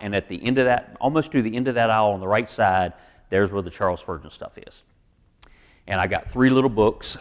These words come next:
I got one for my mom, got one for Lois, and one for me. And it's nice to read about somebody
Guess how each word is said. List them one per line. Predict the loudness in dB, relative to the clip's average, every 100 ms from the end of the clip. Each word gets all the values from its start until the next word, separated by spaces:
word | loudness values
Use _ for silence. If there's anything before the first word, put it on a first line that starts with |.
| -14
I | -4
got | -4
one | -2 -4
for | -2 2 4 2 -2 -20 -20 -20 -20 -20 _
my | -8
mom, | 2 4 6 4 2
got | -2
one | -2 -4
for | 0
Lois, | 2 4 2
and | -4
one | -10
for | -8
me. | 0 2 2 0 -10 -20 -14 -14 -16 -20 -20 -20 -14
And | -4 0 2 2 0 -4 -12 -20 -20 -20 -20 -20 -20 _ _ _ -20 -20 -20 -8
it's | -6 -6
nice | -2 0 2 0 -4
to | -4 0
read | 4 4
about | 4 2 0
somebody | -2 0 0 2 4 4 0 -6